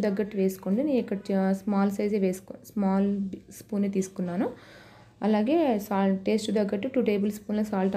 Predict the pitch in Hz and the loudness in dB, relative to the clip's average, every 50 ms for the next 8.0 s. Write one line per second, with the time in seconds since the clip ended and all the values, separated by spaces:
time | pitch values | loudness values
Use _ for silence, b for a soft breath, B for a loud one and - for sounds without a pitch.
0 | 190 185 190 208 233 233 233 220 202 190 190 190 196 190 196 208 196 - - 214 | 2 2 2 4 4 4 4 4 2 0 0 2 0 0 0 0 -4 -6 -6 -4
1 | 202 190 190 190 196 196 196 190 190 185 180 180 185 180 - 339 494 480 B B | 0 0 0 0 0 0 0 0 0 -2 -2 -2 -2 0 4 4 4 4 B B
2 | B B B B B - 196 202 208 202 202 196 202 220 196 202 196 196 196 202 | B B B B B -8 -6 -4 -2 -2 -2 0 0 0 0 2 0 0 0 -2
3 | 196 - - 214 208 208 202 - 190 180 180 175 180 220 330 - B B B B | -6 -6 -6 -4 -4 -4 -2 -2 -2 0 0 -2 -2 -2 -4 -4 B B B B
4 | B B B B B B B B B - 202 214 226 262 285 269 - 214 202 220 | B B B B B B B B B -4 0 2 2 2 0 0 -2 0 0 2
5 | 208 202 202 196 220 220 220 214 220 220 - 202 190 196 202 202 202 202 - 196 | 4 4 2 2 2 2 2 0 -2 -4 -4 -2 0 4 4 4 2 2 2 0
6 | 190 185 180 - 190 185 - - - 185 185 180 214 269 269 220 185 180 202 220 | 0 0 0 -2 -2 -2 -2 -4 -6 -4 -2 -2 -2 0 0 0 0 0 0 0
7 | 202 190 202 196 220 202 196 196 190 190 196 190 202 214 196 - - - 196 196 | 2 2 2 2 2 2 2 2 4 2 2 0 0 0 -2 -4 -6 -2 0 2